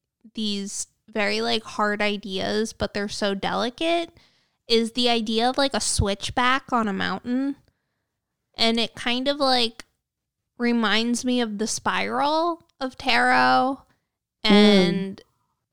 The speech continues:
Speaker 1: this idea that you're going up this mountain and you might have to, like, curve on a path that kind of, like, takes you down, but it feels,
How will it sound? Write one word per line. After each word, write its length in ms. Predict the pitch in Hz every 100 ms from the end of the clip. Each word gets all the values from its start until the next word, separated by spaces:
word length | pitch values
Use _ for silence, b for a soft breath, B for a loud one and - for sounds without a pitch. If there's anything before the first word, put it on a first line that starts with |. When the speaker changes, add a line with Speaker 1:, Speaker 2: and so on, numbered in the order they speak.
| _ _
Speaker 1:
this 260 | 233 254 277
idea 600 | 247 226 233 247 262 254
that 640 | 240 226 208 208 196 - _ _ _ _ -
you're 200 | 240 233
going 420 | 220 262 269 277
up 120 | 277
this 220 | 262 277
mountain 760 | 240 208 226 262 285 302 302 311 b b b b -
and 640 | - 214 214 214 208 214
you 140 | 208 226
might 280 | 226 233
have 280 | 247 262 247
to, 100 | 247
like, 460 | 233 226 226 220 - _ _ _ _ _ _ _ _ _ _ -
curve 480 | - 247 240 254 247
on 180 | 240
a 60 | 226
path 500 | - - 208 220 233 -
that 180 | 214
kind 300 | - 233 240
of, 100 | 240
like, 280 | 240 208 208
takes 400 | - 240 226 -
you 120 | 240
down, 720 | 208 202 180 185 208 240 254 247
but 140 | - 226
it 200 | 220 -
feels, 400 | 254 294 285